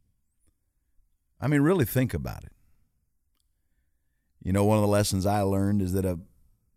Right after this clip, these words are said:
a marriage that's, that's good can get better. I learned that this year. This month I'm celebrating twenty-seven years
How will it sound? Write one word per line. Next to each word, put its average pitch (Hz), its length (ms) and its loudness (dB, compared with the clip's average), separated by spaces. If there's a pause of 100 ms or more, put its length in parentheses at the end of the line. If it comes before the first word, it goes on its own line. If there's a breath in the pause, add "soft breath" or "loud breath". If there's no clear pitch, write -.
(220)
a 87 80 -8
marriage 101 520 0
that's, - 440 -8 (1160)
that's 82 140 -8
good 92 500 2 (1120)
can 120 160 2
get 131 180 0
better. 123 340 -4 (720)
I - 100 -6
learned 139 260 -2
that 78 160 -6
this 65 200 -14
year. 64 200 -18 (1900)
This 82 180 -10
month 90 280 -2
I'm 80 160 -4
celebrating 78 800 -6 (260)
twenty-seven 95 1700 -8
years 87 720 -2